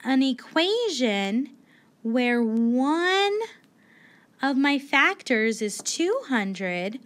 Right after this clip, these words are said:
or it might be the product, um, and the other one might be the product is two thousand. So we're making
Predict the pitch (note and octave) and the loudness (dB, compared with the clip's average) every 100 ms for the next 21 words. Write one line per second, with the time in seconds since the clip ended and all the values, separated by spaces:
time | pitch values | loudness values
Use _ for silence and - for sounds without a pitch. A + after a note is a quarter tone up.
0 | - - _ C4 D#4+ C4 A#3 G#3+ G3+ F3+ | -20 -20 _ 4 4 4 2 -2 -4 -6
1 | - C4+ D4+ G3+ F3 - - - _ - | -2 2 2 2 -4 -10 -18 -18 _ -20
2 | - - _ - A3+ G3+ G3 G#3+ A#3 A#3 | -20 -20 _ -4 -2 -2 -4 0 0 2
3 | A3+ A#3 A#3 A#3+ - _ A3+ A3 G#3+ G#3+ | 0 0 -2 -4 -8 _ -4 0 0 -2
4 | G#3 G#3+ G3 G3 - - G3+ F#3 F3 B3+ | -2 -4 -4 -6 -4 0 2 0 -2 -4
5 | - - - _ _ _ _ _ - A#3 | -6 -16 -18 _ _ _ _ _ -6 -4
6 | A3+ - A#3 A3 - D4+ F4 F4 G#3+ F3 | -4 -4 -4 -4 2 4 6 4 0 -6
7 | - - - - _ _ - - - - | -12 -20 -20 -20 _ _ -20 -20 -12 -2
8 | C4+ C4+ D4 C#4+ D4 D#4+ D#4+ F4 F4+ F4 | 0 2 2 2 2 0 -2 -2 -2 -4